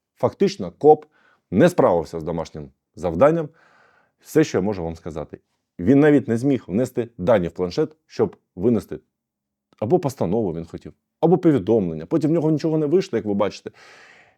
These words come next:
і він нічого взагалі не виніс. Таким чином, що я вам хочу сказати? Юра поїхав,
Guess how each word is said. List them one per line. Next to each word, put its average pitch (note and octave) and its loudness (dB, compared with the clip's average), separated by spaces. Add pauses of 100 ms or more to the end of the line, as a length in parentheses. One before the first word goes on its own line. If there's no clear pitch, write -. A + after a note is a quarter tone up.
(280)
і D3 6
він D#3 6
нічого D3 2
взагалі A2+ 0
не F2 0
виніс. D2+ -10 (640)
Таким D#3 0
чином, D#2 -10 (920)
що - 2
я D3+ 10
вам D3+ 2
хочу A2+ -6
сказати? E2+ -12 (160)
Юра B2+ 4
поїхав, B2 -2